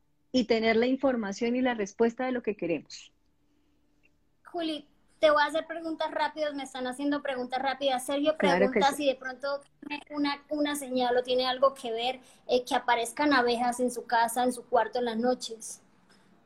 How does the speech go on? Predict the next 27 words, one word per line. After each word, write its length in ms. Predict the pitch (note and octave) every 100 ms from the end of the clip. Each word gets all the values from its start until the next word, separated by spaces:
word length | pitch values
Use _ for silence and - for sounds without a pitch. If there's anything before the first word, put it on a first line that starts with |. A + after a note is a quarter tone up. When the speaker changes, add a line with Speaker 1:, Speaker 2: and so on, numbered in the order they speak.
| _ _ _ -
Speaker 1:
Bien, 360 | A#3 G#3 E3+ D#3 - _ - - - -
muy 200 | A#3+ C4+
posiblemente 680 | C#4+ D#4 D4 C4+ C4+ C#4+
cuando 260 | D#4 D4+ D4
son 200 | B3 G#3
insectos 680 | A3 A3 B3+ A#3 - A#3 A#3+
o 40 |
abejas, 580 | G#3 G#3 G3+ G3+ - _ _ _ -
dependiendo 800 | G3+ A3+ A3 G3+ G3 G3+ G3 G#3+
como 300 | A#3+ A#3+ A#3
de 200 | G3+ A3
la 240 | G#3 G3 F#3+
agresividad 840 | F#3 F3+ F3 F#3+ F#3 F#3+ G3 G3 A3
o 60 |
de 140 | G#3 F#3+
la 80 |
actitud 340 | F3+ - F#3 F#3+
de 120 | F#3+
las 120 | A3+
mismas 360 | A3+ G3+ F#3 A3
abejas, 380 | G3+ F3 F3+ -
curiosamente, 720 | G#3 F#3+ F3+ F#3 G#3 F#3 G#3 _ - - _
puede 260 | G#3+ G#3+ G#3+
ser 160 | A3
una 220 | G#3+ A3
contaminación 1080 | G#3+ - A3 A#3 A#3 A3+ A3+ G#3+ G3+ F#3+ D#3+
espiritual. 600 | D#3+ - F#3 E3 D#3 -